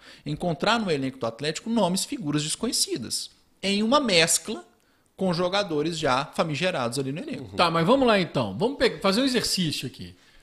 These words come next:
Speaker 2: Pegar o time titular do Atlético, pelo menos os jogadores que mais jogam ali.
Speaker 1: Aham.
Speaker 2: Quem fica e quem sai nesse,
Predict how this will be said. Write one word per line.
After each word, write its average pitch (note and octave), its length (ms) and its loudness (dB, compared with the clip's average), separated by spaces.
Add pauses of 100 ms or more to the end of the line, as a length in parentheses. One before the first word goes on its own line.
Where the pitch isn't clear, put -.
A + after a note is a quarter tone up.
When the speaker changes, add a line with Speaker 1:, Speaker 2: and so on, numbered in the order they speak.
(180)
Speaker 2:
Pegar G#3 460 4
o G3+ 100 2
time A3 400 0
titular F3 580 -2
do C#3+ 80 -4
Atlético, F3 420 -4
pelo A3+ 180 -4
menos D#4 220 -8
os A3+ 100 -6
jogadores E3 420 -2
que - 120 -6
mais D#3 320 0
jogam C3+ 380 0
ali. A#2+ 100 -2
Speaker 1:
Aham. B2 440 0
Speaker 2:
Quem E4+ 200 4
fica C#4+ 400 2
e A3+ 80 -2
quem F#3+ 240 -2
sai B2+ 380 -2
nesse, A#2 340 -8